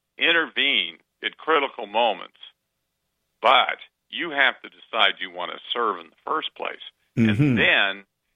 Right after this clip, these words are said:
Speaker 1: in that moment in which you've gone that far and you've done this thing, and usually in the most critical of moments, then that's when the Holy Spirit shows up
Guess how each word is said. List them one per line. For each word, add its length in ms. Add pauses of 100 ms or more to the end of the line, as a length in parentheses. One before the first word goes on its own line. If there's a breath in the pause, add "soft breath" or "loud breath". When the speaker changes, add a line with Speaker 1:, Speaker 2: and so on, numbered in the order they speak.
(100)
Speaker 1:
in 220
that 300
moment 600
in 220
which 180 (100)
you've 300
gone 260
that 200 (120)
far 480 (320)
and 220
you've 160 (160)
done 260
this 140 (120)
thing, 340
and 180 (240)
usually 360
in 80
the 60
most 260
critical 520
of 120
moments, 460 (800)
then 560 (640)
that's 340 (260)
when 460 (340)
the 80
Holy 380
Spirit 300 (120)
shows 320
up 340